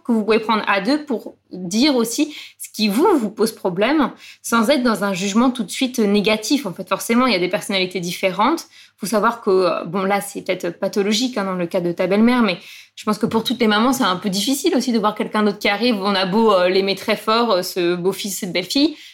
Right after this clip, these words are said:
ça vient aussi représenter quand même la fin d'une période pour une mère.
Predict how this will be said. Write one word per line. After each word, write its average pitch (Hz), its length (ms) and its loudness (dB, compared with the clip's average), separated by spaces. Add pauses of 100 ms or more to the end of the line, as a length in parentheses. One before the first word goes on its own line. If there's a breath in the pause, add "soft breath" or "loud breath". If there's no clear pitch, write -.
ça 208 160 0
vient 208 260 2
aussi 269 220 0
représenter 214 520 -2
quand 240 120 -2
même 226 100 2
la 180 80 0
fin 233 240 -2
d'une 208 220 2
période 247 420 2
pour 190 180 -4
une 185 120 0
mère. 180 180 -4